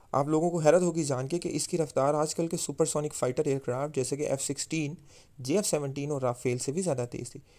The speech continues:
इसमें चार रॉयल रॉयस ओलंपिक्स फ़ाइव नाइंटी थ्री टर्बो इंजन थे। इसको मुकम्मल तौर पर एल्यूमिनियम से बनाया गया था।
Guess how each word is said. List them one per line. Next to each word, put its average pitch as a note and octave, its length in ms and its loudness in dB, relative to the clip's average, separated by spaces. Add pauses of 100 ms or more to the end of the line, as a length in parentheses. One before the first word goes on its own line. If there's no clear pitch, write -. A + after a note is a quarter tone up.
(240)
इसमें F#3 240 0
चार E3+ 360 2
रॉयल D#3 220 4
रॉयस D3+ 600 2
ओलंपिक्स C#3+ 420 2 (120)
फ़ाइव C#3+ 300 4
नाइंटी C#3+ 260 -2
थ्री D3+ 180 -4
टर्बो C3+ 280 0
इंजन C3+ 380 -2
थे। D3+ 100 -4 (760)
इसको C#3 220 0
मुकम्मल D#3+ 360 0
तौर E3 180 8
पर F3 200 0
एल्यूमिनियम C#3 420 2
से E3+ 120 -2
बनाया B2 280 0
गया D3 220 -2
था। E3+ 180 -8